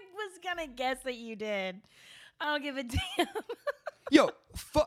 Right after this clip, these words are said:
Speaker 2: for one, just a
Speaker 1: This is
Speaker 2: side
Speaker 1: someone
Speaker 2: note.
Speaker 1: whose personal brand is in all caps.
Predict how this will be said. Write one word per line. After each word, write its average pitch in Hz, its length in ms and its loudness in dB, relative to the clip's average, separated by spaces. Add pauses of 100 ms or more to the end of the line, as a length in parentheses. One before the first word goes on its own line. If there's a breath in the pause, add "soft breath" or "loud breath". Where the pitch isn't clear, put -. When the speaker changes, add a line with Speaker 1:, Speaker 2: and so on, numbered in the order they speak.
(100)
Speaker 2:
for 311 180 2
one, 233 260 6
just 269 160 0
a 320 40 4
Speaker 1:
This 370 120 6
is 440 60 8
Speaker 2:
side 359 240 8
Speaker 1:
someone 349 280 8
Speaker 2:
note. 339 60 6
Speaker 1:
whose 311 140 4
personal 269 400 4
brand 214 420 4
is 185 120 -4
in 202 140 -4
all 180 200 2
caps. 175 560 0